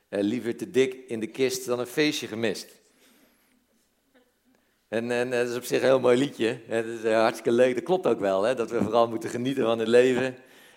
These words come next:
Eh, maar er zijn ook wel heel veel feestjes. Hè, en, en, en er is zo ontzettend veel om bij te zijn. Er wordt zoveel georganiseerd. En ook op je werk, je krijgt v-, eh, vaak heel veel mogelijkheden om dingen op te pakken.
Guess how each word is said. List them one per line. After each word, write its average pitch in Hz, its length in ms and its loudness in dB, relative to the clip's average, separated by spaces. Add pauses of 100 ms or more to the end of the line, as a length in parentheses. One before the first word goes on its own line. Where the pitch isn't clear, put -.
(120)
Eh, 110 360 4 (280)
maar 123 400 2
er 127 60 -8
zijn 147 280 0
ook 165 220 -2 (120)
wel 131 160 4
heel 147 240 8
veel 143 140 2
feestjes. - 600 2 (540)
Hè, 147 280 0
en, 143 280 -2
en, 139 180 -2
en 135 200 -10
er 143 160 -4
is - 300 -6
zo 156 280 2
ontzettend 175 560 -6
veel 185 280 -2
om 139 240 -4
bij 160 220 2
te 143 140 -12
zijn. 104 320 -6 (280)
Er 131 80 -4
wordt 151 140 -4
zoveel 196 320 2
georganiseerd. 160 840 -6 (300)
En 147 240 0
ook 190 120 -2
op 151 80 -10
je 160 100 -8
werk, 180 280 -4
je 147 80 -18
krijgt 160 240 -8
v-, - 240 -20
eh, 156 180 -10
vaak 156 220 -4
heel 196 140 4
veel 185 100 -4
mogelijkheden 175 720 -2
om 147 240 -10 (200)
dingen 151 340 -8
op 170 140 -12
te 165 80 -8
pakken. 156 500 -4